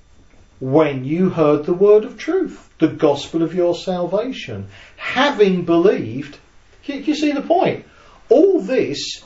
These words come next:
is the moment when you believed in Jesus, when you turned from your sins, when you put your faith in Jesus. Once having done that, end of story, you've done that, having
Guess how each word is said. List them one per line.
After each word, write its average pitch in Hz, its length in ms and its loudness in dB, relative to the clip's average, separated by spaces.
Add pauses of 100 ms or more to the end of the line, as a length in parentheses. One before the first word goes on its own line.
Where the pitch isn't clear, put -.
is 208 260 2
the 196 120 6
moment 233 420 2
when 196 240 2
you 220 240 -4
believed 220 440 2
in 214 180 -4
Jesus, 208 520 -4
when 170 220 0
you 170 220 -2 (280)
turned 233 400 2
from 208 220 -2
your 185 140 0
sins, 196 440 0
when 135 160 -4
you 131 80 -4
put 226 340 -2
your 247 140 -8
faith 220 400 -2
in 214 140 -4
Jesus. - 580 -10 (1040)
Once 233 720 0 (100)
having 277 540 0
done 196 340 2
that, - 380 0
end 233 240 4
of 311 100 2
story, 151 580 2
you've 170 320 -4
done 202 340 2
that, 120 360 -4 (360)
having 175 760 -2